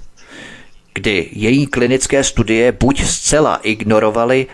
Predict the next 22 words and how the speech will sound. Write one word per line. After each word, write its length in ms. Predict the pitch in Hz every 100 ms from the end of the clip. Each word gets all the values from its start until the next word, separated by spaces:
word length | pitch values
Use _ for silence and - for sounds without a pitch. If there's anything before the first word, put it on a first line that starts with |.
| -
anebo 300 | 117 139 160
bagatelizovaly 920 | 139 147 139 - 92 82 85 76 73
závažné 640 | - 95 101 117 107 123
nežádoucí 680 | 113 107 110 107 107 - 107
komplikace 680 | 101 98 95 95 98 - 104
při 200 | - 98
použití 580 | - 87 92 92 98 92
výrobku 500 | 87 87 85 - 92
při 200 | - 90
operaci 680 | 92 - 98 92 - 98 90
sloučení 640 | - 87 85 - 85 85
páteře. 560 | 82 69 76 71 - - - _ _ _ _ - - - - -
Celkem 340 | - 143 - 170
patnáct 500 | 165 170 160 123 -
chirurgů 580 | 123 101 101 87 82
publikovalo 640 | - 101 117 120 135 135 139
pro 200 | 131 113
společnost 640 | - 120 117 - 127 -
Medtronics 640 | 113 - - 110 110 -
třináct 640 | - - 117 107 107 - -
klinických 540 | 107 104 - - -
studií, 560 | - 98 82 69 62